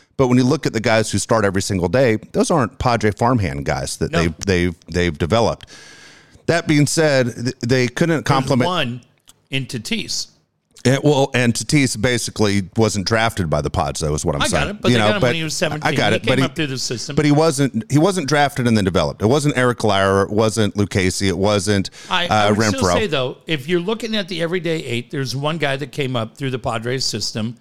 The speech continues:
Speaker 1: I disagree.
Speaker 2: And that's Tatis. Of
Speaker 1: I own
Speaker 2: course
Speaker 1: his
Speaker 2: he did, 'cause
Speaker 1: baseball
Speaker 2: you're
Speaker 1: card.
Speaker 2: wrong.
Speaker 1: Well, his baseball card says White Sox.
Speaker 2: Great. And you got him.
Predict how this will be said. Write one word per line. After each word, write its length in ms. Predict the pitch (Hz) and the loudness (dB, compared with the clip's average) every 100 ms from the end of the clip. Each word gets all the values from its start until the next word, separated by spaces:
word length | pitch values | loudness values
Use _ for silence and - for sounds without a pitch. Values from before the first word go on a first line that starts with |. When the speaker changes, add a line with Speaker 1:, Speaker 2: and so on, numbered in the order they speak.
| - | -4
Speaker 1:
I 120 | 95 | -4
disagree. 480 | 73 - - 76 69 | -4 -8 -2 -2 0
Speaker 2:
And 200 | 76 170 | -2 -2
that's 280 | 175 - 175 | -4 -4 -8
Tatis. 300 | 135 262 151 | -8 -8 -2
Of 40 | |
Speaker 1:
I 60 | 113 | 2
own 100 | 113 | 4
Speaker 2:
course 140 | 117 | 2
Speaker 1:
his 40 | 104 | 0
Speaker 2:
he 60 | |
did, 60 | - | 0
'cause 100 | 113 | -2
Speaker 1:
baseball 200 | - 113 | 0 0
Speaker 2:
you're 80 | 98 | 2
Speaker 1:
card. 240 | 120 92 85 | 2 0 -2
Speaker 2:
wrong. 120 | - | -6
Speaker 1:
Well, 160 | - 101 | 0 2
his 120 | 113 | 2
baseball 360 | - 107 - 95 | 2 2 2 -2
card 240 | 98 82 | 0 0
says 160 | - 78 | -2 -2
White 240 | 78 76 | -2 -2
Sox. 380 | - 69 - - _ | -4 -8 -10 -14 _
Speaker 2:
Great. 300 | 147 403 - _ | -10 -8 -12 _
And 200 | 139 143 | -6 -4
you 100 | 160 | -6
got 280 | 143 143 147 180 | -6 -6 -6 -6
him. 140 | 220 | -10